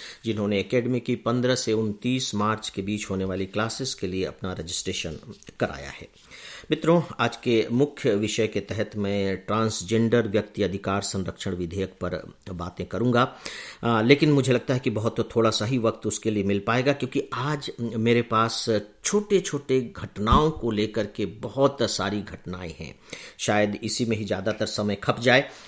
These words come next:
लेकिन आइए फिर भी देखते हैं कि कितना कुछ हो पाता है। आज ढेर सारी घटनाएं मैं आपके सामने रख रहा हूं और ये सारी घटनाएं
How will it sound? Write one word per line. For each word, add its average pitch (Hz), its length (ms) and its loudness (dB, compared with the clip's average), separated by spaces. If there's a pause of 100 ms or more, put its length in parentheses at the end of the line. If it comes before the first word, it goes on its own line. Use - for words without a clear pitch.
लेकिन 127 240 2
आइए 139 240 4
फिर 143 180 0
भी 123 140 2
देखते 117 300 0
हैं 135 180 -2
कि 110 80 -6
कितना 107 300 -2
कुछ - 240 -4
हो 117 60 4
पाता 117 300 2
है। 123 160 2
आज 110 240 -2
ढेर 131 220 4
सारी 123 240 4
घटनाएं 110 400 0
मैं 110 100 2
आपके 104 260 0
सामने 104 300 0
रख 104 200 0
रहा 113 100 2
हूं 120 160 4
और 123 100 6
ये 104 40 0
सारी 190 260 2
घटनाएं 139 420 0